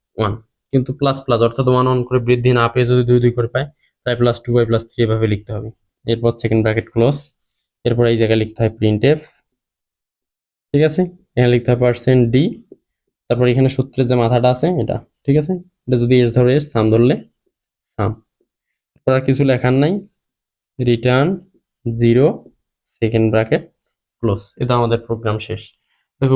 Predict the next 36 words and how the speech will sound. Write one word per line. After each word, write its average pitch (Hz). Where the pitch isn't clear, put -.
ভিডিও 143
দেখে 156
যদি 160
তুমি 165
একটু 143
উপকৃত 139
হও, 107
তাহলে 127
অবশ্যই 127
চ্যানেলটি 135
সাবস্ক্রাইব 139
করবা। 151
এই 143
যে 143
রিটার্ন 151
জিরো, 160
সেকেন্ড 143
ব্র্যাকেট 147
ক্লোজ, 196
এটা 135
শেষে 131
লিখতে -
হয়, 107
এটা 127
না 127
লিখলেও 151
কোনো 156
সমস্যা 151
নেই। 190
তবে 143
এই 151
জায়গায় 165
যদি 156
hash 131
include 151
কোনিও 139